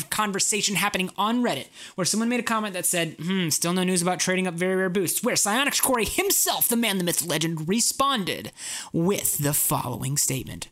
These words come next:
"We are very close to having something available for this. It just wasn't quite ready for the patch release, but we hope to enable it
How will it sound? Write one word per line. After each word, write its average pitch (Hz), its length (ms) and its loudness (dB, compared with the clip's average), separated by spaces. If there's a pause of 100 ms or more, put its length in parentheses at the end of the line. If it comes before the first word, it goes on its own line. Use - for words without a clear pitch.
(180)
"We 196 160 0
are 131 80 0
very 143 320 0
close 139 320 -2
to - 80 -8
having 127 300 -2
something 127 320 -2
available 120 380 -2
for - 120 -8
this. - 380 -6 (500)
It 208 180 0
just 196 260 0
wasn't 214 300 0
quite 214 240 -2
ready 180 240 2
for 175 140 -2
the 165 80 -2
patch 147 320 -2
release, 147 340 -2
but 165 220 -2
we 190 140 0
hope 220 240 -2
to 262 100 0
enable 240 480 2
it - 180 -12